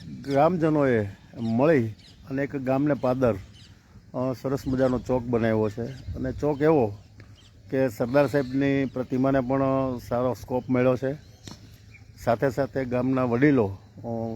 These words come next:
બે ચાર કલાક, પાંચ કલાક એને મજા આવે ત્યાં સુધી બેસી શકે એવો સરસ મજાનો શેડ બનાવ્યો છે. આ વસ્તુ એટલા માટે સરસ છે કે ગામે ગામ આવું એક હોય તો ગામના વડીલો ને બે ચાર કલાકનો આરામ અને આનંદથી બેસી શકે અને સત્સંગ કરી શકે.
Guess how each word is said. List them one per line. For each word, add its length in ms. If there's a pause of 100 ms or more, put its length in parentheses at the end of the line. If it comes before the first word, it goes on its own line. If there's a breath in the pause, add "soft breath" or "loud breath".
બે 180
ચાર 200
કલાક, 400
પાંચ 220
કલાક 340
એને 160
મજા 260
આવે 120
ત્યાં 180
સુધી 200
બેસી 300
શકે 260
એવો 300
સરસ 240 (100)
મજાનો 280
શેડ 260
બનાવ્યો 420
છે. 160 (720 loud breath)
આ 60
વસ્તુ 360
એટલા 200
માટે 260
સરસ 260
છે 160
કે 100
ગામે 320
ગામ 240
આવું 200
એક 60
હોય 340 (920 soft breath)
તો 720
ગામના 300
વડીલો 580 (300)
ને 120
બે 180
ચાર 200
કલાકનો 580
આરામ 440 (140)
અને 280
આનંદથી 380
બેસી 300
શકે 220
અને 100
સત્સંગ 360
કરી 200
શકે. 260